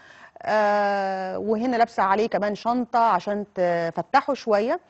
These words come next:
بالمناسبه برضو الممتلئه تلبس شنط وسط،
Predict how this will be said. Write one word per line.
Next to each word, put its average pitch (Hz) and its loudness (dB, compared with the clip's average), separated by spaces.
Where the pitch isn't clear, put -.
بالمناسبه 240 4
برضو 233 4
الممتلئه 214 0
تلبس 226 -2
شنط 240 -2
وسط، 208 4